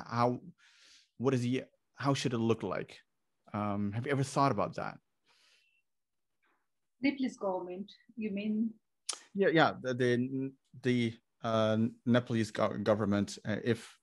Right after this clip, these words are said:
Speaker 1: if, for example, you were in, um, serving the highest office or in control, like, and what, what change, yeah, what changes would, like, would you, would you, would you make? Have you ever thought about that?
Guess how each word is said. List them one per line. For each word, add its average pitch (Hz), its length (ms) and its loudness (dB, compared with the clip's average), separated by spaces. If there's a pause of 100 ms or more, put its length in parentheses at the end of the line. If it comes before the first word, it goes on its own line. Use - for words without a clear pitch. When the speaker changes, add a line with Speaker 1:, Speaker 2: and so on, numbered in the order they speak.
(100)
Speaker 1:
if, 120 100 -2
for - 200 2
example, 131 420 4
you 135 300 6
were 127 440 6
in, 120 220 2 (920)
um, 110 640 0
serving 120 320 2
the 120 40 4
highest 113 340 2
office 110 320 2
or 110 140 -2
in 110 100 0
control, 104 440 0
like, 104 140 0
and 107 180 0
what, 131 280 4 (840)
what 139 240 2
change, 131 420 4 (960)
yeah, 131 120 8
what 127 220 6
changes 113 340 4
would, 113 100 2
like, 107 260 2
would 107 220 -2
you, 107 300 2
would 113 220 0
you, 110 240 2 (100)
would 110 220 -2
you 110 60 4
make? 104 420 4
Have 120 160 -4
you 156 60 0
ever 160 120 6
thought 165 300 4
about 90 240 0
that? 95 200 -4